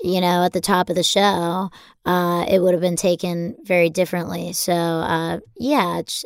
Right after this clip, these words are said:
it's funny. And even, um, you know, I'm editing a trailer right now to put out for the show,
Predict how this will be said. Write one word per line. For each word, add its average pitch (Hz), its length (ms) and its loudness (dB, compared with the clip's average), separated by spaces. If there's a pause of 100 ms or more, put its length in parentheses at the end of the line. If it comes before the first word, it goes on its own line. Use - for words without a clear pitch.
it's 190 220 -6
funny. 202 280 -4
And 190 200 -4
even, 240 360 0
um, 185 380 -2 (400)
you 196 100 0
know, 190 100 0
I'm 185 180 -2
editing 208 440 2
a 185 60 -2
trailer 185 500 2
right 175 260 2
now 175 240 -2
to 170 120 -8
put 175 220 -2
out 165 320 0
for 190 120 -2
the 185 140 0
show, 175 540 0